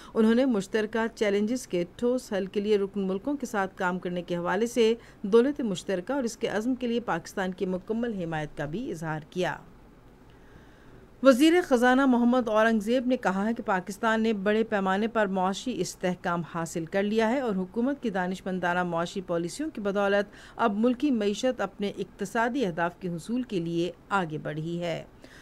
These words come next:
उन्होंने एएफ़पी के साथ एक इंटरव्यू में मुल्क के हिसाबात जारिया के खसारे और पाकिस्तानी रुपये में इस्तेहकाम पर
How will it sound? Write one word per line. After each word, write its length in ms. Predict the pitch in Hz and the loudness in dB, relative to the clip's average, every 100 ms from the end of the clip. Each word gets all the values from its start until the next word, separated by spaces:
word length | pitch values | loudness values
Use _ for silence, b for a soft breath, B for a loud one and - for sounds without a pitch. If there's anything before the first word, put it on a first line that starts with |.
| B - | B 8
उन्होंने 400 | 240 269 262 269 262 - | 8 10 8 4 2 0
एएफ़पी 580 | 233 214 214 - 262 285 | 2 2 -2 -2 -2 0
के 120 | 240 | 0
साथ 320 | 247 214 214 | 0 -2 -2
एक 200 | 202 196 | -4 -2
इंटरव्यू 420 | 208 220 269 254 | -2 0 0 2
में 180 | 208 208 220 | 2 0 0
मुल्क 260 | 214 254 - | 2 2 0
के 120 | 247 | 0
हिसाबात 520 | 214 208 196 190 196 202 | 0 0 0 0 0 -2
जारिया 360 | 180 175 202 247 | 0 0 2 -2
के 180 | 247 202 - | -2 -8 -6
खसारे 480 | 190 208 190 214 311 | -6 0 0 0 -2
और 60 | 226 | -2
पाकिस्तानी 520 | 185 180 - 202 196 | -2 -2 -6 -6 -4
रुपये 300 | 190 208 226 | -6 -4 -4
में 120 | 202 | -4
इस्तेहकाम 640 | 170 - 175 - 202 220 | -6 -8 -8 -6 -6 -6
पर 240 | 208 160 | -4 -6